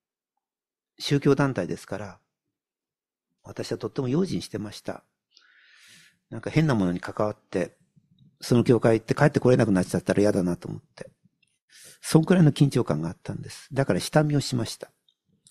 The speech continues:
日曜日に教会にふらっと来たわけじゃないんです。それに先立って、木曜日か金曜日、どっちかです。教会に訪ねて、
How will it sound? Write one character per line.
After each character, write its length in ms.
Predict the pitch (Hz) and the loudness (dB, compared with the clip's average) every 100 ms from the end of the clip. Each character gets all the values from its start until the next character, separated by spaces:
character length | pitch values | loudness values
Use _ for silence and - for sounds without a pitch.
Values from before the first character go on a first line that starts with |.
| - _ _ _ - | -20 _ _ _ 2
日 260 | 117 - | 2 6
曜 100 | 160 | 6
日 80 | 120 | 6
に 80 | 95 | 2
教 160 | 117 | 2
会 180 | 113 113 | 2 2
に 80 | 113 | 2
ふ 100 | 113 | 2
ら 80 | 131 | 0
っ 60 | |
と 100 | - | 0
来 80 | - | -4
た 100 | - | -2
わ 80 | 110 | -2
け 60 | 85 | 0
じ 80 | |
ゃ 20 | 87 | -2
な 120 | 101 | -2
い 40 | |
ん 60 | 110 | -4
で 100 | - | -6
す。 260 | - - _ _ _ _ _ _ _ _ _ | -16 -20 _ _ _ _ _ _ _ _ _
そ 200 | - 120 | 2 2
れ 60 | |
に 80 | 117 | 2
先 260 | - 107 117 | 0 -2 2
立 80 | |
っ 60 | 123 | 0
て、 460 | - _ - 98 - _ _ _ _ _ _ _ _ _ _ _ _ _ _ _ | 0 _ -2 -2 -2 _ _ _ _ _ _ _ _ _ _ _ _ _ _ _
木 300 | - 101 - | -4 -4 4
曜 160 | 135 143 | 6 6
日 240 | - - _ _ _ _ _ _ _ _ _ | 2 -10 _ _ _ _ _ _ _ _ _
か 160 | - 80 | -10 -6
金 200 | - 110 | 2 4
曜 160 | 110 | 4
日、 220 | 104 95 - _ | 2 -4 -10 _
ど 100 | - | -12
っ 20 | 101 | -10
ち 120 | - | -6
か 100 | 104 | -4
で 120 | - | -6
す。 260 | - - _ _ _ - - - - - _ _ | -8 -18 _ _ _ -20 -20 -20 -20 -20 _ _
教 180 | - 113 | 0 0
会 160 | 101 95 | 2 -2
に 80 | |
訪 260 | 90 101 104 | -2 -4 -2
ね 120 | 107 | -2
て、 280 | 90 - - | -2 -6 -6